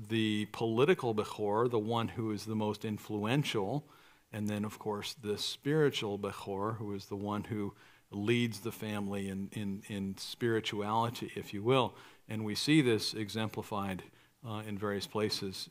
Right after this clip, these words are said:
in the text. And, of course, we see it exemplified in the children of Jacob. Uh, and, and, and so there's,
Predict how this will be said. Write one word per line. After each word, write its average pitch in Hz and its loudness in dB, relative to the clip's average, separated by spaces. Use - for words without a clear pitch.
in 98 -2
the 92 -2
text. 151 0
And, 104 -6
of 101 -8
course, - -2
we 107 -10
see - -2
it 101 2
exemplified 98 -2
in 107 -2
the 98 0
children 107 0
of 92 -4
Jacob. 113 2
Uh, 107 2
and, 110 -2
and, 107 -4
and 104 -4
so 110 2
there's, 113 -2